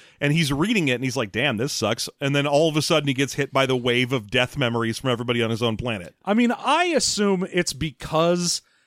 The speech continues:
Speaker 2: he just opened himself up to his own memness,
Speaker 1: Mm-hmm.
Speaker 2: that now that he's in that, like, psychically open space,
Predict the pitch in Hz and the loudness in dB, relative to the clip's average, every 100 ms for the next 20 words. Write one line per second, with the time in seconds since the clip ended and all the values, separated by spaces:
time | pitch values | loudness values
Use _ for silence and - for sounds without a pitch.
0 | _ - 180 165 131 165 - - 170 160 | _ -12 -8 -4 -2 -2 -2 0 0 2
1 | 160 147 165 151 135 180 156 - - 143 | 0 -2 -4 -4 -2 0 0 -2 -4 0
2 | 185 - - _ _ _ - 190 175 170 | 0 -2 -8 _ _ _ 0 2 4 2
3 | 170 151 175 180 185 190 202 196 - - | 0 0 2 4 4 4 4 2 -2 -4
4 | 139 147 170 135 170 196 180 180 147 170 | -4 0 2 2 2 4 2 0 0 0
5 | 175 170 147 160 151 - _ _ - - | 2 0 2 0 0 -4 _ _ -4 0
6 | 175 170 185 165 165 160 175 170 165 156 | 2 2 0 0 0 0 0 2 0 -2
7 | - 190 160 185 - | -4 0 2 2 0